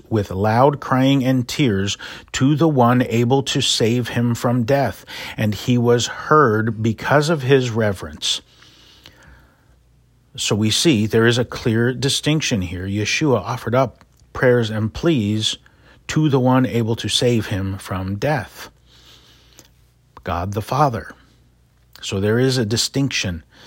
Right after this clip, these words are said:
And we read in the Gospels of Yeshua crying out to the Father to let the cup of suffering pass. And he says, "Nevertheless,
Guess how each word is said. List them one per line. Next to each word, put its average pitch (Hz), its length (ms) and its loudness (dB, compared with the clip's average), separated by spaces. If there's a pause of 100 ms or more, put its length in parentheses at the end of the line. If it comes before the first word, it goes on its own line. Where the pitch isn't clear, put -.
(180)
And 104 100 -2
we 113 80 2
read 143 380 4
in 139 160 0
the 131 80 2
Gospels 120 520 0
of 117 140 -2
Yeshua 139 640 0
crying 160 560 -2
out 131 380 -4
to 143 240 0
the 151 80 2
Father 98 520 -4 (400)
to - 160 -4
let 135 340 0
the 156 100 0
cup - 240 -4
of 98 140 -4
suffering 101 680 -2 (300)
pass. - 720 -4 (540)
And 113 200 0
he 117 160 0
says, 98 340 0
"Nevertheless, 123 1040 2